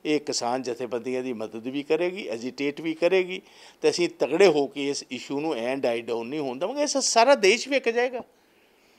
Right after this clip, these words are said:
ਇਹ ਤੇ ਦੇ-, ਇਹ, ਅ, ਵੱਡੇ ਕਾਰਪੋਰੇਟ ਹਾਊਸਿਸ ਦੇ, ਇਹਨਾਂ ਘਰਾਣਿਆਂ ਦੇ ਕੋਲ ਸਾਰਾ ਦੇਸ਼ ਵੇਚਣ ਦੀ ਗੱਲ ਹੈ। ਇਹ ਤਾਂ ਦੂਜੀ ਵਾਰ ਮੈਂ ਸਮਝਦਾ ਕਿ ਸਾਡੀ ਆਜ਼ਾਦੀ ਨੂੰ, ਹਿੰਦੁਸਤਾਨ ਦੀ ਆਜ਼ਾਦੀ ਨੂੰ ਫੇਰ ਖਤਰਾ ਪੈ ਗਿਆ।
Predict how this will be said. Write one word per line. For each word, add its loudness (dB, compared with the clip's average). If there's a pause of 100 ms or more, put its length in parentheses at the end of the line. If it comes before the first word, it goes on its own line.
(300)
ਇਹ 8
ਤੇ 2
ਦੇ-, 4 (260)
ਇਹ, 8
ਅ, -2
ਵੱਡੇ 4
ਕਾਰਪੋਰੇਟ 0
ਹਾਊਸਿਸ -4
ਦੇ, -2
ਇਹਨਾਂ 2 (120)
ਘਰਾਣਿਆਂ 2
ਦੇ 4
ਕੋਲ 2
ਸਾਰਾ 6
ਦੇਸ਼ 2
ਵੇਚਣ 0
ਦੀ -4
ਗੱਲ 2
ਹੈ। -12 (640)
ਇਹ 6
ਤਾਂ -2
ਦੂਜੀ -2
ਵਾਰ 6
ਮੈਂ -2
ਸਮਝਦਾ -2
ਕਿ 0
ਸਾਡੀ 0
ਆਜ਼ਾਦੀ 4
ਨੂੰ, -4 (800)
ਹਿੰਦੁਸਤਾਨ 4
ਦੀ -2
ਆਜ਼ਾਦੀ -2
ਨੂੰ 0
ਫੇਰ -4
ਖਤਰਾ -2
ਪੈ -8
ਗਿਆ। -18